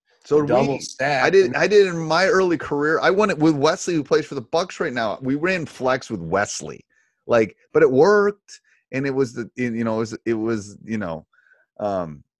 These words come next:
Speaker 1: <laughs> yeah,
Speaker 2: And I
Speaker 1: it's
Speaker 2: mean, there's, I was just listening to a European person talk about, they were like, "What's the most impressive offense you've seen?"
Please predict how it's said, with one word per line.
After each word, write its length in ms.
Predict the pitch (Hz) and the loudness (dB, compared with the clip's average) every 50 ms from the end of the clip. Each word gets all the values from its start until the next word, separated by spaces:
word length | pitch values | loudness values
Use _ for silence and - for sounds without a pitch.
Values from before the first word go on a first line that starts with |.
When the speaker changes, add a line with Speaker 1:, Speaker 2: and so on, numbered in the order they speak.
| _ - | _ -20
Speaker 1:
<laughs> 540 | - - - - - - - - _ _ | -20 -20 -20 -20 -20 -20 -20 -20 _ _
yeah, 60 | - - _ - - | -20 -16 _ -6 -2
Speaker 2:
And 100 | 143 147 | 0 2
I 40 | 151 | 4
Speaker 1:
it's 60 | 151 | 4
Speaker 2:
mean, 140 | 156 147 147 | 4 2 2
there's, 280 | 151 170 160 - - _ 123 | 0 -4 -8 -12 -14 _ -2
I 80 | 143 170 | 0 0
was 120 | 170 139 | 0 0
just 240 | 151 147 139 - 147 | 0 -2 -2 -2 -6
listening 640 | 135 131 135 135 143 143 139 - 151 143 139 139 131 | -10 -10 0 2 2 2 2 0 -2 -2 -2 -2 0
to 300 | 131 127 127 120 120 113 | 2 2 2 2 0 -2
a 40 | 110 | -4
European 920 | 117 123 135 143 139 131 113 - 139 143 143 143 135 127 120 110 110 104 - _ _ _ _ | -4 -2 0 0 0 0 -2 -4 -4 -2 -2 -2 -2 -4 -6 -8 -10 -12 -16 _ _ _ _
person 320 | - 131 123 113 - 135 120 | -8 -8 -8 -6 -8 -10 -6
talk 300 | - 127 123 120 - 127 | -4 -2 -4 -4 -4 -6
about, 120 | 123 117 | -6 -4
they 120 | 123 127 | -4 -2
were 80 | 127 127 | -2 -2
like, 200 | 113 113 110 117 | -2 -4 -6 -6
"What's 300 | 123 135 147 151 - - | -2 -2 -2 -2 -2 -2
the 60 | 156 | -2
most 260 | 151 143 139 135 - | 0 0 0 -2 -4
impressive 540 | 127 120 - 135 131 127 120 - - 127 113 | -8 -10 -8 -4 -4 -4 -4 -6 -8 -8 -4
offense 500 | 120 120 120 120 - - 123 113 110 - | -2 -2 -2 -4 -6 -10 -12 -12 -12 -12
you've 120 | 107 98 - | -14 -14 -14
seen?" 380 | - - 123 120 113 101 98 | -12 -8 -8 -6 -6 -8 -10